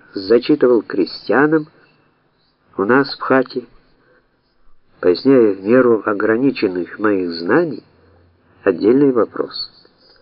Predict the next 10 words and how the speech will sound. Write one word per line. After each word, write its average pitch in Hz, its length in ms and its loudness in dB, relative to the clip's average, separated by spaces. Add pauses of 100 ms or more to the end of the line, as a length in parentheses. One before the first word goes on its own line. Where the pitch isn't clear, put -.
(1500)
Помогало 143 500 2
в - 100 -12
подъеме 151 680 4
настроения 120 1300 2
и - 20 -8
то, 123 240 2
что 110 440 2
в 78 80 -8
деревню 139 440 4
возвращались 107 800 0